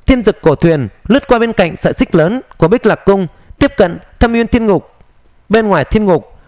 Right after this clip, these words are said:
có một đám thủ vệ đang mở lớn cặp mắt quan sát động tĩnh bốn phía. Đó là từng gã từng gã cự nhân toàn thân giống như cổ đồng chế tạo ra vậy. Thiên dực cổ thuyền bay tới gần sát thiên ngục,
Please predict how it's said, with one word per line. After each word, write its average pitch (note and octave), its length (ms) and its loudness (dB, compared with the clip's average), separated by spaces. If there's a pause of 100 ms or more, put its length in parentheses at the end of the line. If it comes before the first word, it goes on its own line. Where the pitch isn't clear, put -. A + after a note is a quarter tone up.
có G#3+ 80 4
một B3 200 0
đám F#3+ 160 -2
thủ F3+ 140 2
vệ D#3 300 0 (240)
đang A#3 240 -2
mở F3+ 80 0
lớn C3+ 220 -2
cặp - 180 -2
mắt B3+ 160 0 (280)
quan G#3 180 0
sát - 180 -2
động F3 120 -2
tĩnh G3+ 200 -4
bốn F#3 120 0
phía. F#3 300 0 (1120)
Đó E3+ 120 2
là C4 100 0
từng F#3+ 180 -2
gã F3+ 140 -2
từng F#3 180 -2
gã E3+ 160 -2
cự G#3+ 140 -4
nhân A3+ 320 -2 (220)
toàn E3 160 0
thân G#3+ 180 2
giống G#3 140 -2
như A3+ 140 0
cổ E3+ 220 0
đồng C#3+ 280 -2 (100)
chế G3+ 140 0
tạo - 200 -2
ra G3 120 2
vậy. D#3+ 260 -2 (1800)
Thiên A#3+ 180 2
dực F#3 200 -2
cổ C#3 140 2
thuyền D3 320 0 (280)
bay G3+ 200 0
tới E3+ 180 0
gần F#3+ 160 -2
sát - 340 -2
thiên G#3 140 2
ngục, E3+ 320 -2